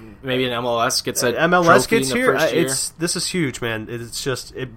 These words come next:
Speaker 2: like I said, there's so much more meaning behind this
Speaker 1: Mm-hmm.
Speaker 2: that we can even
Speaker 1: I
Speaker 2: express.
Speaker 1: forgot about the X F L. That's, this win is huge even for that.
Speaker 2: Yeah. Oh, yeah, it is.
Speaker 1: Yeah.
Speaker 2: Fuck yeah, let's get fired up about something else.
Speaker 1: And the, and shout out to, uh, Ryan O'Reilly, too, for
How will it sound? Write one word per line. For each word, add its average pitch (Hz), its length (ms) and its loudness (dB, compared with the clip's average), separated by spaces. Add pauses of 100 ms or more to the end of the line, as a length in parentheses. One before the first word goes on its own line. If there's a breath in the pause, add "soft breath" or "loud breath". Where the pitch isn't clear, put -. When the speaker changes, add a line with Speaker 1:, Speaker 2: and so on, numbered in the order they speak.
(420 soft breath)
Speaker 2:
like 135 140 -2
I 143 40 0
said, 139 460 0
there's 120 180 -6
so - 640 -4
much 143 320 0
more 120 200 -4
meaning 107 280 -8
behind 117 320 -6
this 110 120 -8
Speaker 1:
Mm-hmm. 113 80 -10
Speaker 2:
that 101 200 -8
we 107 120 -10
can 101 240 -12
even 98 200 -14
Speaker 1:
I 95 200 -8
Speaker 2:
express. 87 360 -12
Speaker 1:
forgot 95 340 -4
about 101 180 -6
the 90 80 -10
X 80 180 -12
F 87 140 -14
L. 92 120 -6
That's, 95 260 -6
this 139 340 0
win 151 180 0
is 107 140 -4
huge 113 420 -8
even 101 220 -8
for 92 140 -12
that. 80 240 -6 (200)
Speaker 2:
Yeah. 113 200 0 (280)
Oh, 220 100 0
yeah, 233 200 0
it 214 60 -2
is. 147 340 -4
Speaker 1:
Yeah. 113 140 -10 (200)
Speaker 2:
Fuck 185 180 4
yeah, 233 140 6
let's 202 160 4
get 208 120 2
fired 180 360 4
up 196 140 0
about 170 200 -2
something 190 300 -2
else. 113 360 -2 (100)
Speaker 1:
And 139 100 -4
the, 135 180 -6
and 139 200 0
shout 131 200 2
out 127 160 4
to, 120 220 0
uh, 101 80 2
Ryan 104 280 0
O'Reilly, 95 440 0
too, 98 260 -6
for 92 240 -8